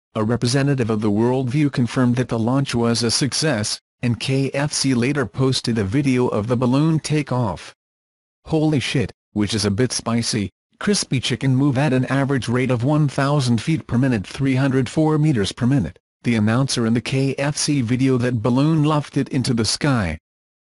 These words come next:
The Zinger must reach the desired altitude in approximately one hour and twenty minutes, where the Zinger mission will officially begin.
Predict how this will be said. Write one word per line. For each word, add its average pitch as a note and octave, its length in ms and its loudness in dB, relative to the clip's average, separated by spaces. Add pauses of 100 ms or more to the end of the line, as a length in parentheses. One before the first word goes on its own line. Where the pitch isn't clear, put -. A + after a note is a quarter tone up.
(160)
The C3+ 80 0
Zinger A#2+ 360 2
must C#3+ 360 2
reach B2 400 -2
the C#3 100 -2
desired C3+ 580 0
altitude A2+ 640 -2
in A2 200 0
approximately C3+ 760 0
one C3 300 0
hour C3 340 2
and A#2+ 180 0
twenty B2+ 340 0
minutes, B2+ 500 0 (200)
where C#3 320 0
the C#3+ 100 0
Zinger C#3+ 400 2
mission C3 320 2
will B2+ 180 2
officially D#3 440 0
begin. A#2+ 480 2